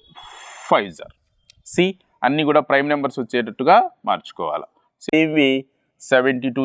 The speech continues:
చూడండి, సెవెంటీ టూ can be split as, see, eighteen fours are సెవెంటీ టూ, ఫోర్ని మరి టూ twos అని రాస్తాం. ఏవైతే ప్రైమ్ నెంబర్స్ వస్తాయో అవి రౌండ్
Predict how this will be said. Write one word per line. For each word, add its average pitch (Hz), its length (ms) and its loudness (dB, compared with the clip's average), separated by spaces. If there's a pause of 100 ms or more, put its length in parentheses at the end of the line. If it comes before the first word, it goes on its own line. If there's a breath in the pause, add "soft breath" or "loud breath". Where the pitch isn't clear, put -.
చూడండి, 123 360 2 (800)
సెవెంటీ 127 480 2 (220)
టూ 160 100 4 (640)
can 120 140 4 (140)
be 135 60 2 (120)
split 127 340 -2 (200)
as, 170 140 -6 (380)
see, 156 200 -4 (1800)
eighteen 135 400 -2 (120)
fours 123 360 0
are 139 100 2 (100)
సెవెంటీ 120 420 -2
టూ, 147 80 -2 (600)
ఫోర్ని 143 420 2
మరి 131 180 2 (600)
టూ 120 80 2 (120)
twos 117 280 2
అని 120 160 2
రాస్తాం. 143 360 2 (340)
ఏవైతే 117 360 0
ప్రైమ్ 117 240 2
నెంబర్స్ 120 300 -2
వస్తాయో 117 260 -2
అవి 104 140 2
రౌండ్ 110 200 2